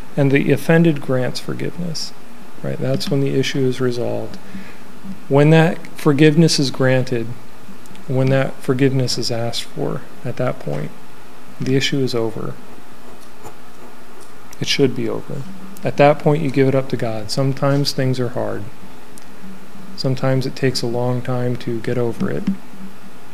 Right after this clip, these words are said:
possibly. But that's something you can rely on. You can pray and ask God to help you work through this situation. I still, I still feel, although less guilt today, for things that I did when I was a kid.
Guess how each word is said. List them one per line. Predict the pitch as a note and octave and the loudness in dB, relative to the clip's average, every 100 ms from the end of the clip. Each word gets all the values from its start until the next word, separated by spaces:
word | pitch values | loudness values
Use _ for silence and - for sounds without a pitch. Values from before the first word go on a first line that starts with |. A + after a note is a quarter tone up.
| - | -6
possibly. | A#2 G2 - B2+ C3+ C#3 - - - - F#3 - - - - - - - - - - - - - - - | -4 -4 -4 -4 -4 -4 -4 -6 -6 -6 -4 -4 -4 -4 -4 -4 -6 -4 -4 -6 -6 -6 -4 -6 -4 -2
But | C3 | 0
that's | C3 - | 2 2
something | C#3 C3+ C3 | 2 2 0
you | B2 | 0
can | C3+ B2 | 0 0
rely | B2 A#2+ A#2+ | 0 0 -2
on. | A#2+ A#2+ A#2 | -2 -2 -2
You | |
can | A2 A#2+ | -2 -4
pray | - B2+ B2 B2 | -2 0 2 0
and | A#2+ | 0
ask | A#2+ A2+ | -2 -2
God | C3 A#2 A2+ | -2 -2 -2
to | |
help | A#2 A#2+ - | -2 -2 -2
you | A2+ | -2
work | A2+ A2 | -2 0
through | B2 | 0
this | A2+ A2+ | 0 0
situation. | B2 - A#2 G#2+ A#2+ A2 - - | -2 -2 -4 -4 -4 -4 -6 0
I | D3 | 2
still, | D3 - E3 D#3 - E3+ | 2 4 4 4 0 0
I | C#3 | 2
still | - D#3 C#3+ | 2 4 4
feel, | - C3+ B2+ B2+ - - - - - - - - - - - - - - | 4 4 4 0 -2 -4 -4 -4 -4 -4 -4 -6 -6 -6 -4 -4 -4 -2
although | C3+ C3 C3 | 0 2 4
less | B2 B2+ B2+ - | 4 2 2 0
guilt | A#2+ A2 G#2+ - - - - | 0 -2 -2 -4 -6 -6 -2
today, | C3 A#2+ A2+ | 0 0 -2
for | - | -2
things | A#2 A#2+ A2+ | -2 -2 -2
that | A#2 | -2
I | A2+ | -2
did | G#2+ A2 | -2 -4
when | A#2 | -4
I | A#2 | -4
was | A2+ | -4
a | A#2+ | -4
kid. | - - | -4 -4